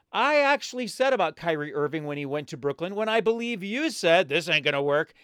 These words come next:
I said, "It will, because this is his last chance.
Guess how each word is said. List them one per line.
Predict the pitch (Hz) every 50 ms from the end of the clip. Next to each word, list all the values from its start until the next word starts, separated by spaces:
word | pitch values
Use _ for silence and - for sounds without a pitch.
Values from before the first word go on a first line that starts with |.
| _ _ _ _ _ -
I | 165 208 269
said, | 247 - 269 254 240 196 - -
"It | 214 220 208 190
will, | 175 190 233 262 254 214 139 107 87 _ _ _ _ _
because | - 170 - 208 190 135 117
this | 117 135 170 175 180 - 202
is | 220 180
his | 226 247 226 160 160
last | 135 143 135 131 147 165 165 - -
chance. | - - 262 277 277 247 170 113 - - -